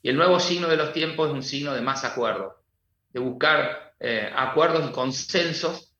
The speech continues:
que nos permitan gobernar. Entonces, cuando Juan planteaba el frente de frentes, eh, yo fui uno de los que lo impulsó a Juan, porque a mí me parecía muy bien y muy loable de que pudiéramos hacer acuerdos antes de llegar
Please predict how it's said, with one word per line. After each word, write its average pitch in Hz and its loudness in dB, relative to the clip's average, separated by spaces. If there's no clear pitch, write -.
que - -10
nos 127 -6
permitan 131 -2
gobernar. 110 -2
Entonces, 180 0
cuando 143 2
Juan 156 0
planteaba 160 2
el 147 0
frente 156 -2
de 151 -2
frentes, 151 -6
eh, 110 -2
yo 143 2
fui 151 0
uno 156 2
de 131 2
los 117 -2
que 92 -8
lo 120 -2
impulsó 131 2
a 123 2
Juan, 123 0
porque 110 -6
a - 0
mí 135 0
me 135 -2
parecía 127 -2
muy 147 0
bien 139 0
y 123 -8
muy 143 -2
loable 131 2
de 120 -8
que 123 -8
pudiéramos 143 2
hacer 147 -2
acuerdos 147 2
antes 151 0
de 117 -2
llegar 123 0